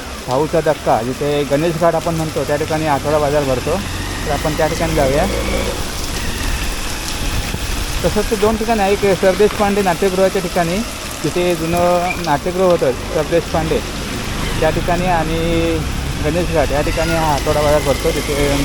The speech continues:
रस्ता जातो बाहेरचा, त्या बाजूने आठवडा बाजार भरतो. तर आपण जाऊया, त्या बाजूला जाऊया आपण आता. फक्त आताच एक पावसाची मोठी सर आली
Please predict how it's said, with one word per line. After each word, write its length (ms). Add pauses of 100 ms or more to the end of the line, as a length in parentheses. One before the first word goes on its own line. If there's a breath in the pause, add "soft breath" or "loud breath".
(120)
रस्ता 220
जातो 220
बाहेरचा, 380 (400)
त्या 120
बाजूने 320
आठवडा 320
बाजार 220
भरतो. 300 (1300)
तर 60
आपण 260
जाऊया, 400 (2250)
त्या 140
बाजूला 380
जाऊया 360
आपण 180
आता. 220 (4000)
फक्त 200
आताच 460 (380)
एक 160
पावसाची 500
मोठी 280
सर 140
आली 240